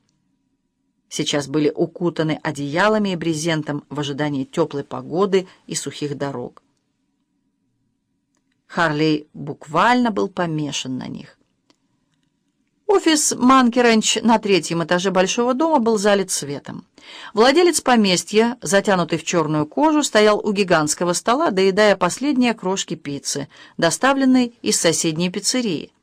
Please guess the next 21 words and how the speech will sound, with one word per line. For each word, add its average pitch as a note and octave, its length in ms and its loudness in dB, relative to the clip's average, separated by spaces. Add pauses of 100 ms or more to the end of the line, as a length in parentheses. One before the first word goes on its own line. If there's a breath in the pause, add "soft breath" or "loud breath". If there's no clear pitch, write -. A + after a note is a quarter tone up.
(460)
А E3 280 4 (340 loud breath)
Родраннер F3 720 0 (220)
расхаживал F3+ 600 0
с - 80 -6
папкой D3+ 420 -2
в C#3+ 60 -6
руках, B3 400 0 (180 soft breath)
громко C#4 400 2
зачитывая F#3+ 540 0
список F#3+ 440 -6
недоделок. - 640 -6 (580)
Его A#3+ 200 2
неуклюжая B3 600 4
фигура A3 460 2
ростом G3+ 380 -2
в F3+ 60 -10
шесть F#3 260 -2
футов G3+ 420 -4
и F#3+ 120 -6
семь F3 300 -2
дюймов F#3+ 440 -2